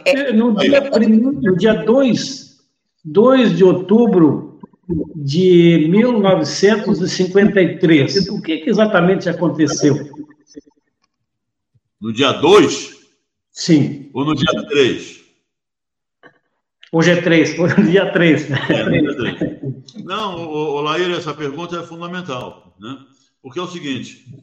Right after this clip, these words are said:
Speaker 3: a Petrobras, ela foi, é, a única, é, é a única estatal brasileira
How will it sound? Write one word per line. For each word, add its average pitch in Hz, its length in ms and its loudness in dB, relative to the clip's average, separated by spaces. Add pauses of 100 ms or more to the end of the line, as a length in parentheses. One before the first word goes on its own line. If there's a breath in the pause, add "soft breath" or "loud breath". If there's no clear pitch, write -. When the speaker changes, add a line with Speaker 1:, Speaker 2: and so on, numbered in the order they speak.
(180)
Speaker 3:
a 143 80 -14
Petrobras, 156 720 -10
ela 139 300 -10
foi, 113 840 -14 (400)
é, 107 180 -14
a 110 80 -14
única, 175 460 -10 (400)
é, 127 840 -12
é 185 40 -4
a 143 100 -8
única 135 440 -10
estatal 107 540 -10
brasileira 98 680 -12